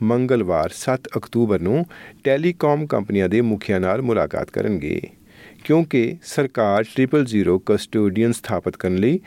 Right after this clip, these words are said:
ਨਵੇਂ ਕਾਨੂੰਨਾਂ ਨੂੰ ਲਾਗੂ ਕਰਨ ਵਿੱਚ ਤੇਜ਼ੀ ਲਿਆ ਰਹੀ ਹੈ, ਜਿਸ ਦਾ ਅਰਥ ਹੈ ਕਿ ਕੈਰੀਅਰਜ਼ ਨੂੰ ਐਮਰਜੈਂਸੀ ਸੇਵਾਵਾਂ ਅਤੇ ਮੀਡੀਆ ਰੈਗੂਲੇਟਰਜ਼ ਨਾਲ ਆਊਟੇਜ ਬਾਰੇ ਅਸਲ ਸਮੇਂ ਦੀ ਜਾਣਕਾਰੀ ਸਾਂਝੀ ਕਰਨੀ ਚਾਹੀਦੀ ਹੈ।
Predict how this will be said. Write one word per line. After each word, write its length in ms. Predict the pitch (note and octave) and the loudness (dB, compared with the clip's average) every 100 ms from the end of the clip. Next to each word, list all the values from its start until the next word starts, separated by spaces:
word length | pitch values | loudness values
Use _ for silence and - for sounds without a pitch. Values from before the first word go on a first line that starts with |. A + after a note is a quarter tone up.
| - - A#2 | -14 -6 0
ਨਵੇਂ 460 | A2+ A#2 A#2 B2+ | 2 2 2 0
ਕਾਨੂੰਨਾਂ 500 | B2 G#2+ G#2 F#2+ F2+ | 0 0 0 0 0
ਨੂੰ 200 | F#2+ C3+ G#2+ | 0 -2 0
ਲਾਗੂ 320 | F#2 E2+ F2+ | 0 -2 -2
ਕਰਨ 240 | F#2 F2+ | 0 0
ਵਿੱਚ 260 | G#2 D3+ - _ _ - | 0 -2 -6 _ _ -2
ਤੇਜ਼ੀ 340 | A2+ F2+ F#2+ | 0 0 0
ਲਿਆ 200 | F2 C#2+ | 0 0
ਰਹੀ 240 | G1+ G1+ | -2 -4
ਹੈ, 180 | G1+ G1+ - _ - - - - A#2 | -4 -4 -10 _ -20 -20 -20 -10 -4
ਜਿਸ 200 | D3 C#3+ | -2 0
ਦਾ 180 | E3+ - D3 | -2 0 -2
ਅਰਥ 160 | D3 | 0
ਹੈ 180 | D#3 C#3+ | 0 0
ਕਿ 280 | C#3 D3+ F3 - | 2 2 0 -4
ਕੈਰੀਅਰਜ਼ 580 | - F#2+ F#2 G#2 A#2+ A#2+ | -2 0 2 2 2 2
ਨੂੰ 220 | C3 E3 G3+ _ _ - | 0 0 -4 _ _ -4
ਐਮਰਜੈਂਸੀ 640 | A#2 A2 A2 G2+ G#2 - A2+ | 0 4 2 2 0 0 0
ਸੇਵਾਵਾਂ 520 | G#2+ F#2 G2 B2 - - | 0 0 0 0 -2 -4
ਅਤੇ 200 | - G2 | 0 2
ਮੀਡੀਆ 520 | F#2+ A#2 C3 C#3+ C3+ | 4 2 2 2 2
ਰੈਗੂਲੇਟਰਜ਼ 720 | A2 F#2 F#2+ F2+ A2 A#2 G#2 G2 | 0 -2 0 2 2 2 2 2
ਨਾਲ 280 | F2+ B2 - G2+ | 0 -2 -2 0
ਆਊਟੇਜ 380 | G2+ F#2+ G2 E2 | 0 0 -2 0
ਬਾਰੇ 360 | F2+ G#2 E3+ F#3 - - - A2+ | 0 2 2 0 -10 -20 -6 -2
ਅਸਲ 280 | A#2 - D3+ | -2 0 0
ਸਮੇਂ 340 | - A2 G2+ F#2+ | 2 2 2 0
ਦੀ 120 | F#2+ | 0
ਜਾਣਕਾਰੀ 580 | F#2+ F2 F2+ F2+ A2 D3+ | 0 -2 -2 -2 -2 -4
ਸਾਂਝੀ 540 | - G#2 F#2 F2 A#2+ | -4 -4 -2 -4 -4
ਕਰਨੀ 380 | - E2 E2 G#3+ | -2 -4 -4 -4
ਚਾਹੀਦੀ 460 | - F2 C#2+ D2+ - | -2 -4 -6 -10 -8
ਹੈ। 220 | - - | -6 -6